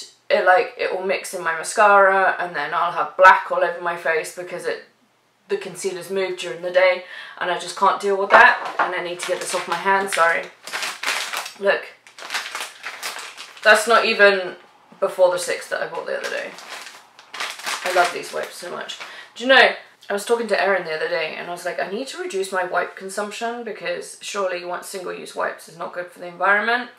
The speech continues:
And she was like, "Why don't you just buy micellar water?"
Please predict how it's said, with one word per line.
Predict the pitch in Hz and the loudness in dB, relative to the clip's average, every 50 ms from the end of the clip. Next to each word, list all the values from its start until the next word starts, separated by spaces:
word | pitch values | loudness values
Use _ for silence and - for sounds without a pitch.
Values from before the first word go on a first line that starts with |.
| - - - - - - - - - - - - - - | -20 -20 -20 -20 -20 -20 -20 -20 -20 -20 -20 -20 -16 -10
And | 185 202 196 | -8 -6 -4
she | - 220 208 | -2 0 0
was | 196 202 | 2 6
like, | 208 180 - - | 6 4 4 4
"Why | 185 196 | 0 -2
don't | 214 220 214 220 | -2 -2 -6 -8
you | 220 214 | -8 -8
just | 214 208 - | -8 -6 -2
buy | 202 190 185 185 | 0 0 0 0
micellar | 180 180 180 - 175 175 175 160 | -2 -4 -2 -2 -2 -2 -2 -2
water?" | 165 156 143 - - - - - | -4 -8 -10 -10 -10 -10 -10 -12